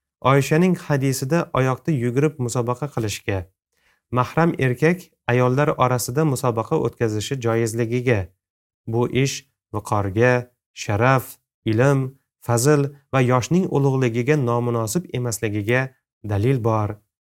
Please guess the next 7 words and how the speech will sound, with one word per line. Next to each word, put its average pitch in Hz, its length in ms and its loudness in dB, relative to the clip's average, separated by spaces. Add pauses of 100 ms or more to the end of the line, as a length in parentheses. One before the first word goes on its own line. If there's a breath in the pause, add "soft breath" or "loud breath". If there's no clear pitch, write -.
(300)
deydilar. 101 540 0 (360)
Ming 165 200 6
afsuslar 135 420 0
bo'lsinki, 139 580 2 (580)
ko'pchilik 147 420 2
musulmonlar, 113 640 0 (420)
xususan 170 540 0